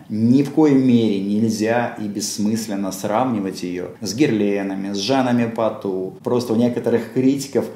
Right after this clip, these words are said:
появляется такое желание принизить линейку. Нет, она очень самобытная, иначе бы ничего в этом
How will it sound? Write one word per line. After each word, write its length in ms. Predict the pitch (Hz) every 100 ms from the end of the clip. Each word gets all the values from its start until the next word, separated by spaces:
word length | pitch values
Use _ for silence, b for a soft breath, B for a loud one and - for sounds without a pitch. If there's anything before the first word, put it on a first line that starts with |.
| -
появляется 640 | 113 110 117 107 101 98
такое 340 | 104 104 110 104
желание 580 | 104 104 117 120 101
принизить 600 | 101 120 117 110 92 -
линейку. 640 | 101 101 101 98 98 - 95
Нет, 400 | 107 120 110 101
она 240 | 117 120
очень 360 | 143 135 123 110
самобытная, 880 | - 110 107 107 104 101 95 95 101
иначе 360 | 110 135 135 -
бы 60 | 110
ничего 260 | 104 123
в 60 | 139
этом 240 | 123 104